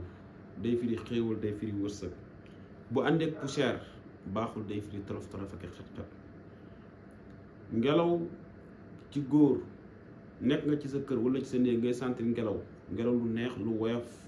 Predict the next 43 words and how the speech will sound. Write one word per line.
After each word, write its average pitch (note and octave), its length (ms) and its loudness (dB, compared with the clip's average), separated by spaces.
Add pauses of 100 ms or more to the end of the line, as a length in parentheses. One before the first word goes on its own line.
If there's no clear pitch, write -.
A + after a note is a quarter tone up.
(500)
dana A2+ 180 4
firi A2 340 -2
place G#2+ 280 -2
liggéeykaay G2 520 -2
mbaa F#2+ 180 -2
yokkute G2+ 480 -2
ci - 60 -12
sa F2 100 -6
kër. - 220 -8 (480)
Bu B2 100 2
duggee D3 300 4
ci - 60 -4
sa D3 120 0
kër C#3 240 4
wala B2+ 240 4
nga B2+ 100 2
sentir B2 300 0
ngelaw A#2+ 260 6
luy A#2+ 220 6
frappé B2 400 -2
say A#2 320 2 (340)
porte A#2+ 300 -2
di A2+ 80 2
yàq A#2+ 220 2
lu A2+ 100 2
bari G#2+ 260 2
ci F#2+ 200 -10
góor, A2 260 6 (160)
baaxul, G#2 340 -2
day G2+ 160 -2
firi G2 220 -4
tolof G2 240 -6
tolof, F#2+ 240 -8
xat-xat G2 340 -8
ci - 60 -14
sa - 100 -8
liggéey F#2 300 -2
wala F#2 180 -4
ci E2+ 120 -6
sa - 140 -8
néegu F2 240 -4
sëy. - 160 -12 (2500)
Euh, A2 260 2